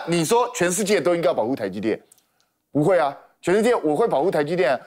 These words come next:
我把台积电移到全世界不就结了吗？<laughs> 就这么简单啊！人家现在正在保护台积电哦，一去美国，一去日本，一去欧洲，人家正在干这件事情啊。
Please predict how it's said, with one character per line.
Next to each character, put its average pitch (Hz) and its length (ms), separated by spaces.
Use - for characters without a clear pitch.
我 185 120
把 180 140
台 175 120
积 185 60
电 190 240
移 151 80
到 175 120
全 139 160
世 143 120
界 147 120
不 127 100
就 127 100
结 95 200
了 87 80
吗？ 85 120
<laughs> - 300
就 - 380
这 240 240
么 226 120
简 143 200
单 185 200
啊！ 196 80
人 233 160
家 294 100
现 294 140
在 285 80
正 294 160
在 285 80
保 202 160
护 262 80
台 220 140
积 214 120
电 240 180
哦， 202 160
一 202 140
去 277 140
美 202 180
国， 180 160
一 208 80
去 240 160
日 240 140
本， 165 180
一 190 60
去 220 120
欧 202 140
洲， 196 200
人 160 100
家 220 120
正 208 140
在 196 120
干 185 160
这 175 60
件 170 140
事 165 140
情 107 140
啊。 101 140